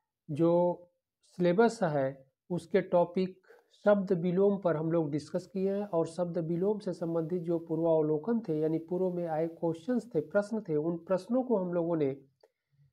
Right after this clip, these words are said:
देखा। और अब इस सेशन में हम लोग इस शब्द विलोम से संबंधित, या आप ऐसे कह लीजिए कि इंपॉर्टेंट शब्द विलोम पर हम लोग डिस्कस करेंगे, जो एग्जाम के दृष्टिकोण से बहुत ही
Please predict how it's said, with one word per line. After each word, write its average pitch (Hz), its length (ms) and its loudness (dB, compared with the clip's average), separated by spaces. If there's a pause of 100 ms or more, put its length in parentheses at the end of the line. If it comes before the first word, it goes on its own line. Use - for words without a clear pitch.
(140)
देखा। 165 560 2 (220)
और 180 340 6
अब 180 160 2
इस - 320 -4
सेशन 208 320 0
में 247 140 2
हम 190 140 0
लोग 139 320 0 (840)
इस 202 280 0
शब्द 208 260 8
विलोम 190 440 4
से 208 140 0
संबंधित, 170 800 -2
या 180 340 2
आप 180 260 0
ऐसे 185 240 -2
कह 208 200 -2
लीजिए 160 420 -2 (240)
कि 180 100 -2
इंपॉर्टेंट 190 880 0
शब्द 190 340 -4
विलोम 180 320 -2
पर 185 160 -2
हम 165 120 -4
लोग 160 200 -2
डिस्कस 165 380 -6
करेंगे, 143 460 0 (440)
जो 180 160 2
एग्जाम 180 560 0
के 202 180 0
दृष्टिकोण 175 600 -4
से 180 140 -6
बहुत 143 380 -4
ही 190 60 -8